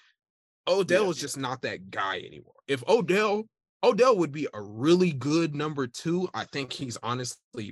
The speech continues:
Speaker 1: better as a number three at this point, to where we know the guy guarding him is not great.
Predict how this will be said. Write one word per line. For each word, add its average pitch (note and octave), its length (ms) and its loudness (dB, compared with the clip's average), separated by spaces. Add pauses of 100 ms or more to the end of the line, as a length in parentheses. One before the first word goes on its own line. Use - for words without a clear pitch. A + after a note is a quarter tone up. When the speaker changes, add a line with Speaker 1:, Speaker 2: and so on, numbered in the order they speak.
Speaker 1:
better A#2 260 -2
as A2+ 140 -4
a - 20 -8
number G2+ 280 -10 (220)
three A2+ 460 -4
at D#3 160 -4
this D#3 200 -4
point, E3+ 380 -6 (340)
to C#3+ 100 -4
where B2+ 280 -2
we C3 220 -4
know A2+ 500 0
the C3 140 -2
guy B2 300 0
guarding A#2 400 -4
him G2+ 340 -14
is G2+ 180 -12
not G2 220 -10
great. - 240 -14